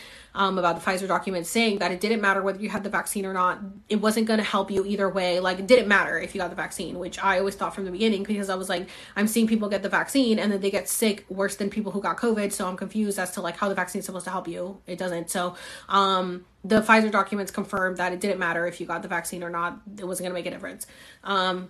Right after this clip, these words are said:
they took that video down for violating community guidelines with no explanation as to why. I appealed it and it just got put up. Um, I don't know what's in the vaccine. There's rumors going around about be-, it being linked to H I V and aids because,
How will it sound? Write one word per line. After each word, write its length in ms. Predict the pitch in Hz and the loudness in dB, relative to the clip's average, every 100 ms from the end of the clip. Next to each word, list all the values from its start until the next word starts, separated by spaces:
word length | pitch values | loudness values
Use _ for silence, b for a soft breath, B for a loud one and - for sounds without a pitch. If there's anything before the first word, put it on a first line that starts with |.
| - | -2
they 100 | 208 | 2
took 160 | 202 220 | 2 2
that 140 | 196 | 0
video 220 | 190 190 180 | 0 -2 0
down 240 | 180 175 | 0 -2
for 100 | 190 | -2
violating 320 | 190 185 190 | 0 0 -2
community 320 | 180 196 180 | -4 -4 -2
guidelines 460 | 170 170 185 185 - | -2 -2 -4 -10 -2
with 240 | 208 196 | -2 0
no 440 | 202 208 196 190 185 | 2 2 2 2 0
explanation 540 | 175 - 175 180 - | 0 -4 -6 -6 -6
as 140 | 170 - | -6 -6
to 140 | 185 | -6
why. 320 | 175 175 185 | -4 -6 -4
I 120 | 190 190 | 0 0
appealed 360 | 190 220 202 | 2 0 2
it 80 | 196 | 0
and 140 | 185 | 0
it 80 | 180 | -6
just 160 | 175 - | -6 -8
got 160 | 165 | -10
put 100 | - | -8
up. 260 | - - - B B B B B B B B B - | -8 -10 -16 B B B B B B B B B -2
Um, 640 | 214 214 196 185 185 190 b b b b b _ | 2 2 2 0 -2 -10 b b b b b _
I 80 | 220 | 4
don't 100 | 262 | 6
know 100 | 294 | 6
what's 180 | 302 277 | 4 4
in 40 | |
the 60 | 285 | 4
vaccine. 460 | 269 254 262 247 | 4 4 2 2
There's 280 | 226 190 - | 2 0 -4
rumors 440 | 226 214 226 226 220 | -2 4 4 4 2
going 260 | 226 220 | 2 2
around 420 | 208 202 196 196 - | 2 2 0 0 -4
about 520 | 196 185 185 170 - - - - 214 | -2 2 2 2 -4 -14 -10 -6 -2
be-, 180 | 208 - | -2 -2
it 220 | 202 196 | -4 -2
being 200 | 202 202 | -2 -2
linked 200 | 190 190 | -2 -4
to 100 | 190 | -6
H 160 | 185 202 | -6 -6
I 80 | 185 | -6
V 120 | 185 | -6
and 100 | 180 | -6
aids 400 | 208 202 202 196 | -2 0 0 -4
because, 640 | 196 185 - 185 165 170 | -8 -10 -6 -2 -2 -4